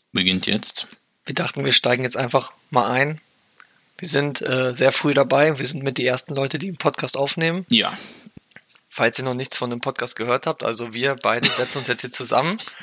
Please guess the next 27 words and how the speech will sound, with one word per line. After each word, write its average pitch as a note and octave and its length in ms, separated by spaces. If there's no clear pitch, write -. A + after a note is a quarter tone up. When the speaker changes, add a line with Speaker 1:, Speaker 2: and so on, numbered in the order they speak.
Speaker 2:
Vielleicht - 380
sollten C#3 140
wir C#3 40
uns B2+ 80
erstmal C3+ 200
vorstellen. F3 600
Speaker 1:
Ja. F#2+ 140
Speaker 2:
Also B2 460
vor B2+ 200
mir C#3 220
sitzt, C3 340
äh, A#2 280
Robert. C#3+ 440
Speaker 1:
Ja, G2 260
hallo. G#2+ 240
Speaker 2:
Und, B2+ 120
Speaker 1:
Guten A#2 120
Tag. A2 140
Speaker 2:
äh, - 20
ich - 140
bin A#2+ 120
David. B2 440
Speaker 1:
Hallo, G#3 200
Speaker 2:
Und, A2 360
Speaker 1:
David. - 60
Speaker 2:
ähm, G#2+ 480
ja, G#2+ 220